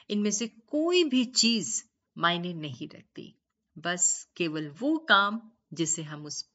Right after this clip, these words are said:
पल कर रहे हैं। जब हम उस काम में डूबते चले जाते हैं, तो उस काम के अलावा हमें कुछ भी दिखाई नहीं देता है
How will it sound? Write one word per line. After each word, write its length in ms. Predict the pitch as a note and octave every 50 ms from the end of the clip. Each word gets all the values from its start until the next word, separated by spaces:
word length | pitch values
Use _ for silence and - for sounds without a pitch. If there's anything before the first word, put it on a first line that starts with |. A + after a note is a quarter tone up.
| _ -
पल 240 | F#3+ G3 G3+ G#3+ G#3+ - - _ _ -
कर 120 | E3 D3+ C#3
रहे 300 | C#3+ C#3+ D3+ D3+ D#3 -
हैं। 240 | - D#3+ - _ _ _ _ _ _ _ _ _ _ _ - G3+
जब 200 | F#3 - F4 F#4
हम 180 | F#4 F#4+ F#4+
उस 200 | F#4 E4 D4+ -
काम 280 | - - G3+ F#3 G3+ A3+
में 380 | A#3+ B3 C4 C4+ A#3+ F#3 C#3+
डूबते 600 | - _ - G3 G#3 G#3+ G3+ G#3+ - - D4+ D#4+
चले 320 | D4+ D#4 A3+ F#3+ F3 E3+ D#3+
जाते 380 | D#3+ D3+ C#3+ C3+ - E3+ E3+
हैं, 280 | E3 D#3+ E3+ D3+ C3 _ _ _ _ _ _ -
तो 120 | - D#3+
उस 540 | D#3 - - - - - - - - - - _ _ _ _ _ -
काम 280 | - G3+ G#3+ A#3+ B3+ B3+
के 160 | C4 A#3+ G#3
अलावा 680 | - - D#3 D3+ D3+ D3+ D#3 F3+ G#3 F3+ D3+ E3 _ _ _ _ _ _ _ _ _ _ -
हमें 280 | - B3 B3 C4 C4+ -
कुछ 380 | _ - - E4 D#4+ - -
भी 140 | - - D4+
दिखाई 420 | B3 F#3 F#3 F#3+ - F3+ F3 F3+ F#3
नहीं 240 | F3+ D#3+ D#3 D#3
देता 300 | C#3 C3+ C3 - - -
है 160 | - - -